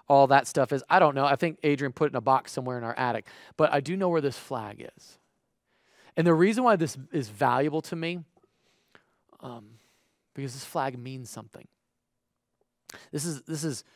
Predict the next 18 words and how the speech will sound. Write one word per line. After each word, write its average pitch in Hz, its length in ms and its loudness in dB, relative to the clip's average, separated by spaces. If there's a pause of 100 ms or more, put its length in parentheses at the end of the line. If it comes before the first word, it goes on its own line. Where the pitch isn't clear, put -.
(160)
the 139 80 -6
difference 170 420 -2
between 123 240 -10
covenantal 143 600 -4
and 120 100 -12
transactional. 113 760 -8 (360)
You 147 80 -10
see, 170 300 0 (560)
um, 131 240 -6 (240)
in 165 140 0
the 151 40 2
military, 147 680 2 (420)
uh, 131 140 2
there's 147 180 -2
two - 180 -6
types 175 400 2
of - 160 -10
soldiers. 120 460 -8